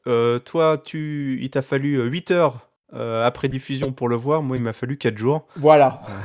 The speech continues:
Speaker 1: Euh, <laughs> je l'ai regardé en petits morceaux, hein, ce, ce, ce pay-per-view.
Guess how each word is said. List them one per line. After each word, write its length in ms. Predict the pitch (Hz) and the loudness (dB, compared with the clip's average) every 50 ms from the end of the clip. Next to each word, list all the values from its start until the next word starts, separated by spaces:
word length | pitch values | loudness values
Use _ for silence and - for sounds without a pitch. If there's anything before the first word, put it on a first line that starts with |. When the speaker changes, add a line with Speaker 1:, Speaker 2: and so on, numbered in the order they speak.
| 104 104 - - - | -10 -12 -10 -8 -8
Speaker 1:
Euh, 60 | 190 - | -8 -8
<laughs> 40 | - _ - - - _ 226 - _ _ _ _ _ - - - - 127 - | -8 _ -20 -20 -20 _ -20 -20 _ _ _ _ _ -20 -20 -20 -20 -18 -14
je 100 | 131 127 | -6 -2
l'ai 100 | 135 139 | -2 -2
regardé 460 | 135 175 196 175 147 147 147 160 175 | -2 -2 -2 -2 0 0 2 2 4
en 160 | 156 135 127 | 4 4 2
petits 220 | 131 - - - | 0 -4 -6 -4
morceaux, 480 | 160 151 135 131 - - - 127 131 143 | -2 -2 -2 -2 -4 -4 -4 0 0 0
hein, 100 | 127 120 | 0 -2
ce, 320 | 113 - - 101 101 101 98 _ _ - - - _ _ _ _ | -4 -6 -8 -8 -8 -10 -12 _ _ -20 -20 -20 _ _ _ _
ce, 240 | - 104 98 98 98 | -10 -8 -8 -8 -10
ce 160 | 98 - - | -10 -12 -12
pay-per-view. 760 | 104 - - 123 117 - - 113 107 104 101 107 113 123 147 - | -10 -6 -6 -6 -4 -4 -2 -2 -2 -2 -4 -4 -6 -6 -6 -8